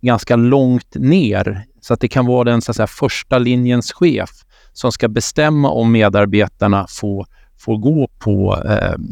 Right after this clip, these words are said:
utbildningar. Och då blir det, då blir det ganska, så att säga, fragmentariskt. Vissa medarbetare får,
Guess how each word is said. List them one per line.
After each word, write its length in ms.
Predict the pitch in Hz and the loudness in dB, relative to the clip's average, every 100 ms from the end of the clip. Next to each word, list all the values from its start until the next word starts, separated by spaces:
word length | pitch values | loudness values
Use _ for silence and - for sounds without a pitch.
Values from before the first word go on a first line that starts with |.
| - - 113 113 | -14 -8 -4 -2
utbildningar. 720 | 123 104 - 107 92 98 95 - _ _ _ - | -2 -2 0 2 2 0 -2 -4 _ _ _ -6
Och 140 | 123 | -2
då 140 | 135 139 | 0 0
blir 320 | 127 143 147 | 2 2 2
det, 360 | 135 123 90 - - | 2 2 0 -6 -8
då 120 | 135 131 | -4 0
blir 200 | 131 123 | 2 2
det 80 | |
ganska, 720 | 127 123 117 - 113 113 113 117 - | 2 0 -2 -2 2 2 0 -4 -6
så 120 | - | -6
att 60 | 110 | -2
säga, 140 | 113 | -2
fragmentariskt. 1300 | - - 127 117 127 120 147 156 135 98 - - _ _ _ - | -2 0 0 2 0 0 0 0 0 -2 -6 -14 _ _ _ -4
Vissa 340 | 143 - 147 | -4 0 0
medarbetare 880 | 147 135 113 117 113 113 - 117 107 | 2 2 2 2 2 0 0 -2 -2
får, 420 | - 107 104 | -4 -4 -2